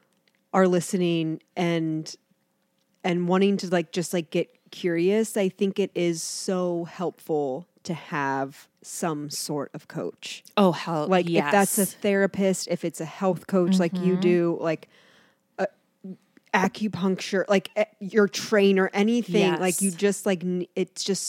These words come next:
Speaker 1: so helpful to have someone as almost like a third independent party
Speaker 2: Yeah.
Speaker 1: looking in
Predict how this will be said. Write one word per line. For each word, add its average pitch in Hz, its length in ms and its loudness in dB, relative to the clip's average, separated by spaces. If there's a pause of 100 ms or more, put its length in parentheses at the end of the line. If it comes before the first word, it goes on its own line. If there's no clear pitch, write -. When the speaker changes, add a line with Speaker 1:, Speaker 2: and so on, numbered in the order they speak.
Speaker 1:
so 196 280 2
helpful 185 540 -2
to 196 140 -4
have 160 680 -4 (580)
someone 185 580 0
as 175 260 0
almost 208 340 0
like 190 260 -6
a 185 80 0 (260)
third 175 400 0 (100)
independent 175 640 -4
party 180 640 -2 (240)
Speaker 2:
Yeah. 175 320 0
Speaker 1:
looking 202 380 0
in 190 480 0